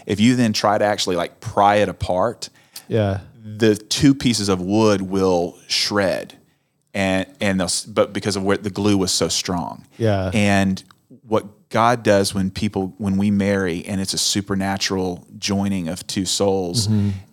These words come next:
Speaker 1: and when, and, and that's the thing that is so hard about divorce, is that it is ripping you apart.
Speaker 2: Yeah.
Speaker 1: And, and I think that that i-, also is, is why,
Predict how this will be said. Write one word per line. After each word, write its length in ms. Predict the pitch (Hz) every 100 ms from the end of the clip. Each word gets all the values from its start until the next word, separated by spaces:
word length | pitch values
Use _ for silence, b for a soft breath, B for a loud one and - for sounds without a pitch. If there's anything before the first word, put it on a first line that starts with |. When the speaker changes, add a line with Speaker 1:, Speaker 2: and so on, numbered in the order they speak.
| -
Speaker 1:
and 320 | 101 98 95 95
when, 280 | 101 98 101
and, 240 | 104 98 98
and 140 | 98
that's 160 | 98 98
the 120 | 104
thing 180 | 92 101
that 120 | 95
is 240 | 92 90 - - _ _ _
so 220 | - - 98
hard 220 | 98 107
about 180 | 95 87
divorce, 380 | 92 107 104
is 80 | 87
that 160 | 92 82
it 100 | 101
is 160 | 95
ripping 720 | 92 92 98 95 95 82 76 - _ b b b b b 101
you 140 | 95
apart. 600 | - - 90 - - - -
Speaker 2:
Yeah. 280 | 98 85 92 -
Speaker 1:
And, 600 | 101 95 92 90 90 90 -
and 140 | 104 95
I 100 | 95
think 280 | - 95 -
that 180 | 90
that 280 | 98 95 95 -
i-, 80 | 98 - _ _ 85 85
also 680 | - 95 95 - 87 87 82 b b b b -
is, 460 | 90 90 87 - -
is 160 | 95
why, 580 | 92 95 92 92 90 80